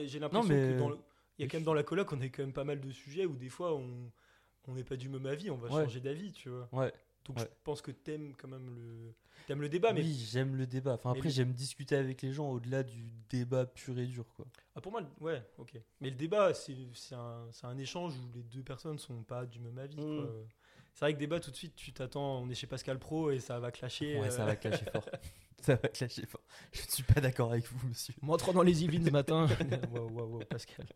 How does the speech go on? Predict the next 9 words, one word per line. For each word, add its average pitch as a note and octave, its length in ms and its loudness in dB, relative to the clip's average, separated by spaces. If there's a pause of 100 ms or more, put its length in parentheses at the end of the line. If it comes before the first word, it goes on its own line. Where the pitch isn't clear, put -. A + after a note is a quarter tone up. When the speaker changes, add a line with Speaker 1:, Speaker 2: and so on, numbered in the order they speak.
(380)
Speaker 1:
calme-toi. B2 500 -4 (3000)
Speaker 2:
Euh, C#3+ 320 10
moi, G#3 160 12
je E3+ 60 8
voulais D#3 160 12
revenir F3+ 400 10
aussi F3+ 280 4
un F3 120 4
peu G3 320 0